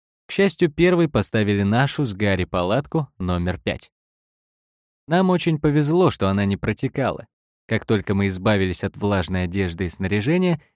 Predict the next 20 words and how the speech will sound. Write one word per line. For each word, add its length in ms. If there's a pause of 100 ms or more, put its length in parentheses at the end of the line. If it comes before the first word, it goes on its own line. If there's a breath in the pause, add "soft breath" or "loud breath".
внутри 540
стало 480
уютно. 600 (380)
Самое 480
время 400
высушиться, 880
скинуть 560
тёплые 460
леггинсы, 640 (140)
забраться 560
в 60
спальный 420
мешок 380 (300 soft breath)
и 100
насладиться 880
роскошью 800
иметь 460
надувной 560
матрас. 560 (560)
Эйд 300